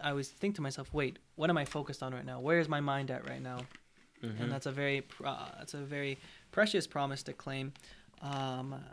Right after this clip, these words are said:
Speaker 1: but one that I want, I love to claim, especially when it comes to lust, is found in First Corinthians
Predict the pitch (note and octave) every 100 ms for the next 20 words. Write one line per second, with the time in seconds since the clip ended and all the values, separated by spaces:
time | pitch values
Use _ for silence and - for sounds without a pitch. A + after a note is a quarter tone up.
0 | - - - - C3+ C3+ - - F#3+ -
1 | _ D#3 G#3+ F3 D3+ F3+ D#3+ C3+ - C#3
2 | D3 C#3 D#3+ D3 C#3+ - _ - C#3 -
3 | C#3+ C3 - E3 F3 F#3+ D#3 D3+ - -
4 | D3 C#3 C#3 - - - - C3 A#2+ B2+
5 | B2+ A#2+ - - - - - - - -
6 | - - - - - C#3 - C#3 C#3 C3+
7 | C3 C3+ - - E3+ F3 - D3+ C3+ -
8 | B2+ A#2+ B2 C3+ - -